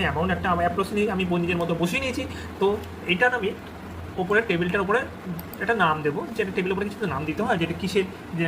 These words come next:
টেবিল তৈরি করেছি, সেই টেবিলটা আমি নাম দেবো। মনে করো, আমি এখানে ধরে, এখানে আমি লিখছি, আমি একটু, একটু বাড়িয়ে দিই তোমাদের, এটা সাইজটা একটু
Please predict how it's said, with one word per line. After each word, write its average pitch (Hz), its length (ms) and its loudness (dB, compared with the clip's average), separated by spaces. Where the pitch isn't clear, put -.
টেবিল 165 240 2
তৈরি 156 200 2
করেছি, 170 240 0
সেই - 160 -2
টেবিলটা 196 360 4
আমি 247 80 -2
নাম 143 140 4
দেবো। 135 180 -4
মনে 233 120 2
করো, 254 160 4
আমি 233 100 4
এখানে 214 140 0
ধরে, 180 140 2
এখানে 190 180 -2
আমি 180 120 0
লিখছি, 170 240 -2
আমি 180 140 0
একটু, 208 100 -2
একটু - 120 -6
বাড়িয়ে 156 280 0
দিই 143 140 -2
তোমাদের, 135 220 -4
এটা - 140 -10
সাইজটা 170 300 2
একটু 175 100 0